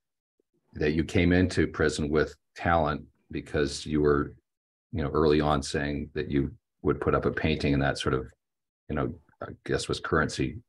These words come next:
right, right off the bat. Um, but I wonder, um, I guess it's sort of a twofold question about where you think you might have, like, if you even do,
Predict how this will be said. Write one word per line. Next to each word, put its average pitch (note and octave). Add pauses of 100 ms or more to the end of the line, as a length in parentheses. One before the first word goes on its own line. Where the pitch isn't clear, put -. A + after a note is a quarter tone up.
right, D2 (140)
right D2
off C2+
the D2
bat. C#2 (680)
Um, C2+ (720)
but E2
I D2+
wonder, D#2+ (160)
um, D2 (480)
I D2+
guess D#2
it's -
sort E2+
of D2+
a D2
twofold D#2+
question D2
about C#2+ (1000)
where -
you D#2+
think E2
you E2+
might D#2+
have, D#2 (140)
like, D2+ (340)
if -
you E2+
even D#2
do, D2+